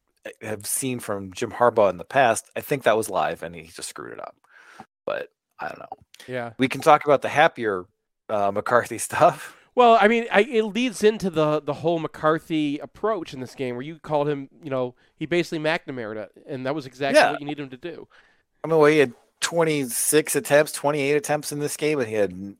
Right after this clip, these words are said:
Speaker 1: no bad reads from my perspective. And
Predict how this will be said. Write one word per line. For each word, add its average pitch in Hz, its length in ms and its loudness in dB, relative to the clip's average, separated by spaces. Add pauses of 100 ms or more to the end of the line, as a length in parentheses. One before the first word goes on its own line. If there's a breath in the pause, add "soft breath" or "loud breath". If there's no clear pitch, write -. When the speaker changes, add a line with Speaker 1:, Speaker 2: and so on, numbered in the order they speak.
Speaker 1:
no 135 680 4 (440)
bad 117 440 2
reads 131 300 -2
from 139 240 -6
my 139 160 4
perspective. 143 580 0 (560 loud breath)
And 107 280 -2